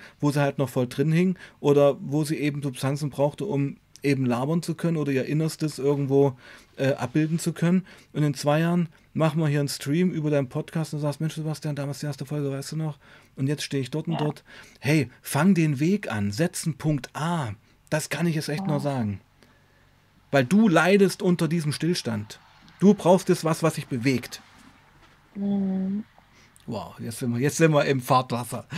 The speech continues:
Speaker 1: Das ist der Motivationscall jetzt. Genau.
Speaker 2: Ja,
Speaker 1: <laughs>
Speaker 2: ja, das hat wirklich, äh,
Speaker 1: Nee.
Speaker 2: auf jeden Fall mich zum Nachdenken gebracht.
Speaker 1: Total. Und, äh, äh, es ist mir auch gerade jetzt erst bewusst geworden.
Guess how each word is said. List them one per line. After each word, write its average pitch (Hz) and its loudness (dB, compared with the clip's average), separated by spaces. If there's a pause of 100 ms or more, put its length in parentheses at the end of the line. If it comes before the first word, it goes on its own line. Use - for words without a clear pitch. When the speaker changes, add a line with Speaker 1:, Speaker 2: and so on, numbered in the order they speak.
(240)
Speaker 1:
Das 151 4
ist 147 -2
der 147 6
Motivationscall 131 0
jetzt. 107 -12 (380)
Genau. 123 0
Speaker 2:
Ja, 208 6
Speaker 1:
<laughs> - -2
Speaker 2:
ja, 202 2 (120)
das 202 -10
hat 196 -4
wirklich, 196 -4 (120)
äh, - -8 (300)
Speaker 1:
Nee. 208 6
Speaker 2:
auf 180 -2
jeden 190 0
Fall - -2
mich 190 -6
zum 190 -6
Nachdenken 185 -2
gebracht. 190 -8
Speaker 1:
Total. 202 4
Und, 170 0
äh, 175 2 (180)
äh, 180 -12
es 175 -2
ist 214 2
mir 208 4
auch 208 0
gerade 190 0
jetzt 170 -2
erst 131 -6
bewusst 117 -6
geworden. 104 -6